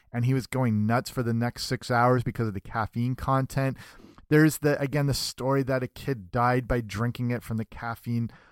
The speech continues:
overdosed, and we had no idea what was going on here. To us, this was like a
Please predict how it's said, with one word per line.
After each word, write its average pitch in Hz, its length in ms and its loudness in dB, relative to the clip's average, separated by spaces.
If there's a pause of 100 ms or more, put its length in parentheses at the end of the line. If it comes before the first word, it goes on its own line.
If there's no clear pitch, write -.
(120)
overdosed, 123 840 2
and 139 160 -6 (220)
we 185 180 0
had 175 220 6
no 151 220 6
idea 135 280 4
what 117 140 0
was 117 140 -2
going 117 280 2
on 123 220 2
here. 117 300 -2
To 135 140 4
us, 170 240 4
this 139 240 -2
was 143 140 2
like 131 220 0
a 113 180 -2